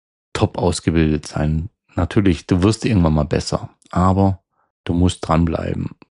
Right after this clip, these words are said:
und du musst das in deinen Alltag einbauen können. Und für mich als Angestellter, da kommt nur das Swing Trading in Frage. Viele da draußen machen ja schon eine Art Swing Trading. Die kaufen sich Werte, die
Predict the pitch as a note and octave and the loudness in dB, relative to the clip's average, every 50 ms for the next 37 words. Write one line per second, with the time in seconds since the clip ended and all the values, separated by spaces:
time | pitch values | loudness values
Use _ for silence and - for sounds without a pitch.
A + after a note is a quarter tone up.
0 | _ _ - - F#2 E2+ D#2 - - - - _ - F2 D#2+ E2 E2+ - - _ | _ _ -4 -2 0 0 -2 -2 -8 -16 -16 _ -4 0 0 0 0 -2 -6 _
1 | _ _ _ - - - - G#2+ F#2+ - F2 E2+ - F#2+ F#2+ G#2 - - F#2 - | _ _ _ -6 -6 -2 0 2 2 4 2 2 2 2 2 2 0 -2 -6 -6
2 | - F2 F2+ F2 E2 E2+ E2 D#2+ D#2 - - - E2+ - - - _ _ _ - | -4 -2 -2 -2 -2 -4 -6 -8 -8 -8 -10 -10 -10 -10 -12 -16 _ _ _ -20
3 | - _ _ _ - - G#2 G2+ G2 - - F#2 - B2 C3+ C#3 A2 F#2 D#2 - | -20 _ _ _ -6 -2 2 2 2 4 2 2 4 4 4 4 4 2 -2 -4
4 | - - B2+ C#3+ D3 D3 - - D3+ D3+ D3+ D3 - D3 C#3 C3 - _ _ _ | -4 -2 0 0 0 -2 -4 -4 -4 -4 -4 -2 -2 -4 -4 -4 -6 _ _ _
5 | _ _ _ _ _ - F2 - - F#2+ E2+ - F#2+ F#2+ G2 G2+ G2 F2+ E2 - | _ _ _ _ _ -12 -8 -6 -6 -6 -4 -4 -2 0 0 0 0 -2 -4 -6
6 | - - F2 D#2+ D2+ - - F2 - - E2 D#2+ D#2+ E2 F#2 A2 - - _ _ | -6 -4 -4 -4 -2 -4 -6 -6 -4 -4 -4 -4 -4 -4 -6 -8 -12 -16 _ _
7 | - - - - - - - - - - - _ _ _ _ _ _ _ - - | -20 -10 -8 -6 -6 -4 -6 -8 -10 -12 -18 _ _ _ _ _ _ _ -6 0
8 | - C3+ D#3+ B2+ G#2 F#2 F2 F2 E2+ - E2 E2 E2 D#2+ F#2 F#2+ A2+ A2 A2+ G2+ | 2 4 4 4 4 4 2 0 -2 -4 -6 -6 -6 -2 -2 -2 -2 -2 -2 -4
9 | F2+ E2 - - E2 D#2 D2+ D2 D2 D2+ D2+ - - - F2+ F2 E2 - - F2 | -6 -6 -6 -8 -8 -6 -6 -6 -6 -6 -8 -10 -8 -6 -4 -4 -4 -6 -8 -8
10 | - E2 D#2+ D#2+ D#2 - - F#2 E2+ - - - - - - - _ _ _ _ | -8 -8 -8 -10 -12 -6 -4 -2 -2 -2 -4 -10 -16 -18 -20 -20 _ _ _ _
11 | _ - G#2+ G#2 G#2+ G#2+ - - G#2 F#2 F#2+ F#2 E2+ - | _ -2 2 2 2 2 2 -2 -4 -2 -2 -4 -4 -6